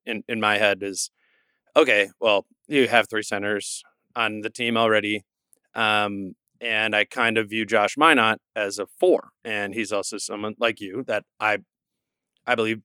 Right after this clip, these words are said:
despite being the forty-fifth overall pick, I, I, I think he's gonna be a rotation player,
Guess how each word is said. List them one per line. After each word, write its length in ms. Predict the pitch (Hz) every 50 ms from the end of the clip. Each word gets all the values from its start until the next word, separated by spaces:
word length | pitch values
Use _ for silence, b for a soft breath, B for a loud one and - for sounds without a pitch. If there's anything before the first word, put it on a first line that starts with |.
| _
despite 360 | - 117 - - 120 117 113 -
being 160 | 120 113 113
the 80 | 113
forty-fifth 500 | 104 - 123 120 113 113 - 120 110 -
overall 280 | 117 110 101 113 110 101
pick, 280 | - 117 123 131 _ _ _ -
I, 300 | 107 104 101 104 104 101 98 _ _ _ _ _ _ _ _ _ _ _ _ _ _ _ _ _ _ _ _ _ _ _ _ _ -
I, 140 | 113 113 -
I 80 | 110 123
think 180 | 120 131 120 117
he's 120 | 110 -
gonna 140 | 123 117 110
be 100 | 113 113
a 40 | 110
rotation 400 | 117 123 - - 254 - - -
player, 300 | - 104 95 95 95